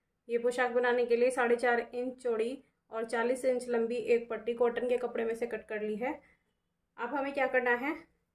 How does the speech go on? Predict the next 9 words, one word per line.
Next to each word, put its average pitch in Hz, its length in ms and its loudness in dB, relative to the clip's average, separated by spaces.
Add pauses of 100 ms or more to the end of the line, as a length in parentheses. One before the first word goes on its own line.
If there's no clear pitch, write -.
(920)
ये 226 120 -2
देखिए, 226 240 4
इसको 240 220 0
इस 247 120 -2
तरीके 226 260 4
से 262 140 -2
फोल्ड 233 320 0
करना 220 280 -2
है 247 160 -2